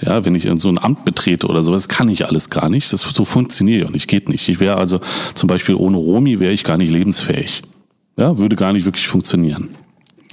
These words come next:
Aber das hat einen großen Vorteil. Das hat einen sehr großen Vorteil, weil, ähm, ich habe mir eine Struktur geschaffen von Menschen, die um mich herum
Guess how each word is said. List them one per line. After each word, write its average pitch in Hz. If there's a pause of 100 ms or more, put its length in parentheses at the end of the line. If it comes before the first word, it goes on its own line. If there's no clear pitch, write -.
(140)
Aber 131
das 95
hat 110
einen 107
großen 101
Vorteil. - (440)
Das -
hat 85
einen 92
sehr 92
großen 92
Vorteil, 95 (600)
weil, 85
ähm, 85
ich -
habe 117
mir -
eine 107
Struktur -
geschaffen 117
von 92
Menschen, 98
die 95
um 98
mich 107
herum 98